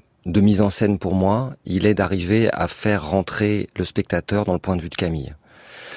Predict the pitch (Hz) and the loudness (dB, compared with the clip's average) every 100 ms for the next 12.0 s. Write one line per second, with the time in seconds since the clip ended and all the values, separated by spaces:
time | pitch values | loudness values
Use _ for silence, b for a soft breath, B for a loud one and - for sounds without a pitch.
0 | B B B - 85 87 87 107 95 92 | B B B -2 0 2 2 2 2 -4
1 | 73 92 - 113 113 113 92 92 92 90 | 0 -2 0 2 4 4 4 2 2 2
2 | 92 101 - 101 - 90 92 101 98 95 | 2 0 -2 -4 0 0 2 0 -2 -2
3 | 98 - 98 - 85 80 76 - - - | -2 -4 -2 -2 -2 -4 -6 -10 -10 -8
4 | 87 98 92 92 - 92 90 90 95 95 | -4 -2 0 0 2 2 2 0 0 0
5 | 87 80 73 B B B B B B B | 0 -2 -4 B B B B B B B
6 | B _ - 95 117 120 117 110 110 147 | B _ 0 4 4 6 4 4 4 2
7 | 147 135 127 120 - 131 120 107 101 - | 4 4 4 2 2 0 2 2 2 0
8 | 127 131 127 110 101 95 - 101 - 113 | 2 6 6 6 4 4 2 0 2 2
9 | 101 87 120 - 117 117 104 - 110 107 | 2 4 4 4 0 2 0 2 4 6
10 | 123 135 135 90 101 98 98 113 113 95 | 6 6 6 6 4 4 4 4 4 2
11 | 85 104 117 117 104 95 98 104 131 | 0 4 4 4 0 2 4 4 4